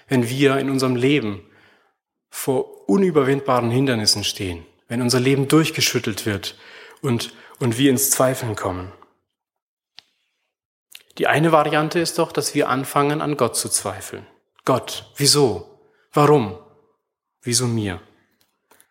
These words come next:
Warum ist das mir passiert?“ Das sind Fragen, die versuchen zu verstehen. Aber auch Fragen, die den Zweifel an Gott zum Ausdruck bringen. Hinter diesen Fragen liegt ein Misstrauen gegenüber Gott, vielleicht leise,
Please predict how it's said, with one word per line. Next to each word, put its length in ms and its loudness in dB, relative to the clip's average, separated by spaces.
Warum 300 -2
ist 140 -2
das 140 0
mir 140 2
passiert?“ 580 -4
Das 100 0
sind 120 0
Fragen, 360 2
die 100 -4
versuchen 460 -2
zu 100 -8
verstehen. 600 -4
Aber 260 2
auch 120 0
Fragen, 640 0
die 60 -4
den 160 2
Zweifel 540 2
an 160 -4
Gott 240 -4
zum 160 -2
Ausdruck 420 -6
bringen. 340 -10
Hinter 240 2
diesen 260 0
Fragen 440 2
liegt 200 -2
ein 180 0
Misstrauen 520 -4
gegenüber 420 -6
Gott, 400 0
vielleicht 460 0
leise, 520 2